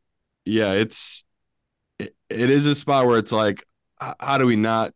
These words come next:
take the Chargers here? And here's a little stat from Evan that I love that he just put in our chat. Chargers are fifth in red zone percentage. The, the Chiefs are seventeenth in red zone efficiency. So, um, clearly the Chiefs have struggled in the red zone, being seventeenth in the league. You just don't expect to see that where,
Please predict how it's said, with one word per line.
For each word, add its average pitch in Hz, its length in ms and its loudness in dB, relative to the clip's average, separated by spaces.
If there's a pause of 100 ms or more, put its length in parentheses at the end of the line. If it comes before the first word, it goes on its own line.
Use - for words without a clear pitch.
(260)
take 107 480 -2
the 98 140 -4
Chargers 98 440 0
here? 98 220 2
And 95 100 -2
here's 117 200 -2
a 107 40 0
little 107 160 0
stat 104 360 -2
from 90 160 -6
Evan 101 300 0
that 95 280 -2
I 95 60 -4
love 95 240 0
that 92 80 2
he 92 60 0
just 90 180 -10
put 98 120 -4
in 95 80 0
our 90 140 0
chat. 90 400 -2 (400)
Chargers 127 400 2
are 110 300 2
fifth - 600 -2 (520)
in 104 160 0
red 104 180 2
zone 104 160 0
percentage. 98 600 -2
The, 90 180 -4 (100)
the 92 80 -2
Chiefs - 340 0
are 104 60 0
seventeenth 98 640 -2
in 85 100 -2
red 90 160 0
zone 85 160 -2
efficiency. 82 720 -4
So, 82 360 -2 (420)
um, 90 400 0
clearly 135 340 2
the 120 100 2
Chiefs 123 340 -2
have 107 180 -2
struggled 104 360 2
in 98 60 4
the 95 100 2
red 95 240 2
zone, 87 240 -2
being 87 160 -4
seventeenth 98 480 -2
in 90 60 -4
the 87 80 0
league. 90 240 2
You 85 80 -2
just 90 180 -6
don't 101 120 -2
expect - 320 -6
to - 60 -8
see 90 200 0
that 85 240 0
where, 82 300 0